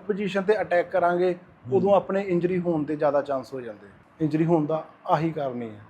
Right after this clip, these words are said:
Speaker 2: ਠੀਕ ਹੈ ਵੀਰੇ।
Speaker 1: ਹਾਂ, ਜੇ ਆਪਾਂ ਸਹੀ ਪੋਜੀਸ਼ਨ 'ਤੇ ਅਟੈਕ ਕਰਦੇ ਹਾਂ, ਆਪਣੀ ਇੰਜਰੀ ਨਹੀਂ ਹੁੰਦੀ।
Speaker 2: ਹੂੰ। ਇੱਕ ਗੇਮ ਕਰਨ ਦਾ ਜਾਂ ਭਲਵਾਨੀ ਕਰਨ ਦਾ ਕਹਿ ਲਈਏ, ਜਾਂ ਹੋਰ ਕਬੱਡੀ ਵਾਲੇ ਬੜੇ ਪਲੇਅਰ ਫਿਰਦੇ ਆ, ਕਹਿੰਦੇ ਵੀ ਸਾਨੂੰ ਕਦੇ ਨੌਕਰੀ ਨਹੀਂ ਮਿਲੀ ਹੈਗੀ,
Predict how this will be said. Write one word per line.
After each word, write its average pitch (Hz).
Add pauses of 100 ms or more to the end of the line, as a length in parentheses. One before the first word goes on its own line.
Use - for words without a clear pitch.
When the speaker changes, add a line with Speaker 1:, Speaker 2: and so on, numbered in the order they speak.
(180)
Speaker 2:
ਠੀਕ 104
ਹੈ 98
ਵੀਰੇ। 90
Speaker 1:
ਹਾਂ, 120
ਜੇ 135
ਆਪਾਂ 180
ਸਹੀ 185
ਪੋਜੀਸ਼ਨ 202
'ਤੇ 202
ਅਟੈਕ 180
ਕਰਦੇ 175
ਹਾਂ, 185
ਆਪਣੀ 175
ਇੰਜਰੀ 156
ਨਹੀਂ 147
ਹੁੰਦੀ। 117
Speaker 2:
ਹੂੰ। 113 (440)
ਇੱਕ 165 (720)
ਗੇਮ 160
ਕਰਨ 156
ਦਾ 156
ਜਾਂ 156
ਭਲਵਾਨੀ 160
ਕਰਨ 139
ਦਾ 143
ਕਹਿ 139
ਲਈਏ, 151
ਜਾਂ 156
ਹੋਰ 135
ਕਬੱਡੀ 127
ਵਾਲੇ 127
ਬੜੇ 123
ਪਲੇਅਰ 120
ਫਿਰਦੇ 127
ਆ, 127
ਕਹਿੰਦੇ 135
ਵੀ 151
ਸਾਨੂੰ 139
ਕਦੇ 139
ਨੌਕਰੀ 135
ਨਹੀਂ 131
ਮਿਲੀ 104
ਹੈਗੀ, 107